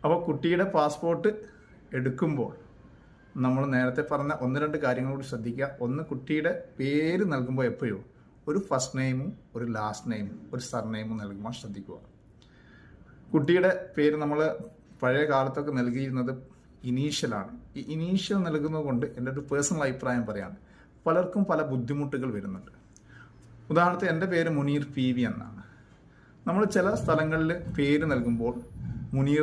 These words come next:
എന്ന് മാത്രം നൽകും, പേര് പറയുമ്പോൾ മുനീർ എന്ന് മാത്രം പറയും. അപ്പോൾ പി വി ഉൾപ്പെടാതെ പോകും. പിന്നീട് ഡോക്യുമെന്റ്സുകൾ പലതും പലതരത്തിലായി മാറും. ഒന്നിൽ ഇനീഷ്യൽ ഉണ്ട്, ഒന്നിൽ ഇനീഷ്യൽ ഇല്ല. ഇങ്ങനെ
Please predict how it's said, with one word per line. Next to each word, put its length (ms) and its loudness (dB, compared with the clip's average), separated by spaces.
എന്ന് 180 2
മാത്രം 340 2
നൽകും, 240 -8
പേര് 300 2
പറയുമ്പോൾ 400 2
മുനീർ 260 2
എന്ന് 180 2
മാത്രം 300 -6
പറയും. 200 -8
അപ്പോൾ 240 -8
പി 100 6
വി 140 4
ഉൾപ്പെടാതെ 520 0
പോകും. 180 -10
പിന്നീട് 380 4
ഡോക്യുമെന്റ്സുകൾ 800 0
പലതും 360 -2
പലതരത്തിലായി 720 0
മാറും. 240 -6
ഒന്നിൽ 220 6
ഇനീഷ്യൽ 380 4
ഉണ്ട്, 220 0
ഒന്നിൽ 300 2
ഇനീഷ്യൽ 400 0
ഇല്ല. 140 2
ഇങ്ങനെ 180 2